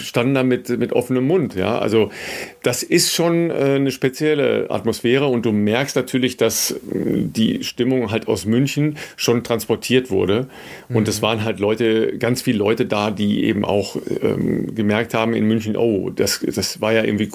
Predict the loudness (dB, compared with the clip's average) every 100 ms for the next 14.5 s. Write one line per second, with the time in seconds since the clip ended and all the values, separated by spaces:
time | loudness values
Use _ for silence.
0 | 0 0 0 0 0 0 0 2 0 0
1 | 0 2 4 4 2 2 0 -2 -8 -14
2 | -12 -14 -14 -4 -4 0 0 0 0 -4
3 | -4 -2 0 -2 -4 -12 -14 -10 -2 0
4 | 0 0 0 0 0 0 0 2 2 2
5 | 2 2 2 0 0 2 0 0 0 0
6 | 0 -2 0 0 -2 -2 0 2 2 2
7 | 2 2 2 2 0 -2 -2 0 2 2
8 | 0 0 0 2 0 2 0 -2 -10 -14
9 | -14 -6 0 2 2 2 0 0 2 4
10 | 4 2 0 2 2 0 0 0 0 2
11 | 2 0 0 -2 -4 -4 -4 -2 0 2
12 | 2 -2 -2 0 2 2 2 0 0 0
13 | 0 0 0 0 -2 -2 0 0 0 0
14 | 0 0 2 2